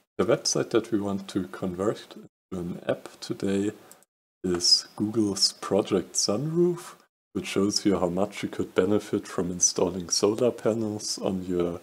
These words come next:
roof and how many people in your area have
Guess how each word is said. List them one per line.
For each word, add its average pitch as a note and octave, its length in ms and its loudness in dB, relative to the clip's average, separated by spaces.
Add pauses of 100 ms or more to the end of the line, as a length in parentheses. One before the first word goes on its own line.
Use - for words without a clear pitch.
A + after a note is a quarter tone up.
roof D#3 520 4
and E2 360 -2
how F2 180 -4
many F2 260 -4 (140)
people - 220 -4
in F2 160 -6
your F2 320 -4
area A2+ 520 2 (680)
have F2 380 0